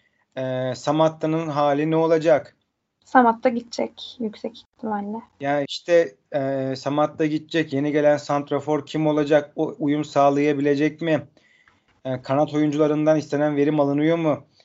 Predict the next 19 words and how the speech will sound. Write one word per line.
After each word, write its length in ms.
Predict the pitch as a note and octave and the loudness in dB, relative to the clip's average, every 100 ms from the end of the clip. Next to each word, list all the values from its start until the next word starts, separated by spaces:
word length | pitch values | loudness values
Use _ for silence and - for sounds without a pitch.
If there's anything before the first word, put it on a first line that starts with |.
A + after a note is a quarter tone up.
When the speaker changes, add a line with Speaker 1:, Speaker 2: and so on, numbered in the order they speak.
| _ _ _ | _ _ _
Speaker 1:
Fenerbahçe 500 | - C3+ C#3 D3 D3 | -2 2 4 2 2
evet 340 | D#3 D#3+ D#3+ - - _ | 2 2 2 -8 -18 _
bir 60 | C3 | -6
yandan 360 | C3+ C3+ D3 C#3+ | -4 0 0 0
üçte 240 | C3 D3+ | -4 -4
üç 200 | D3+ D3 | -4 0
yaptı 340 | C#3 C3+ G#3 | -2 0 4
ama 260 | G#3+ G#3 A3 - _ _ _ - | 4 4 -2 -6 _ _ _ -6
bir 40 | C3 | 0
yandan 420 | C3 C#3+ D3+ D#3 | 0 2 0 2
da 120 | F#3 E3 _ | 0 0 _
baktığımızda 880 | B2 A2+ A#2 A#2+ - C#3 C#3 C#3+ D3 | -18 -4 0 0 -2 -2 -2 -2 -2
hiçbir 260 | E3+ E3+ C3+ | -4 -4 -2
zaman 280 | C#3 E3 D#3 | 0 2 2
zorlayıcı 600 | B2 B2+ C3 C#3 C#3+ D3 | 2 2 4 2 0 0
bir 60 | |
rakibe 380 | C#3 C3 C3 A#2+ | -2 -2 -4 -4
karşı 340 | B2 A2+ - | -4 -4 -2
yapmadı. 480 | G3+ A#3 G#3+ D#3 A2 | -2 0 -2 -4 -6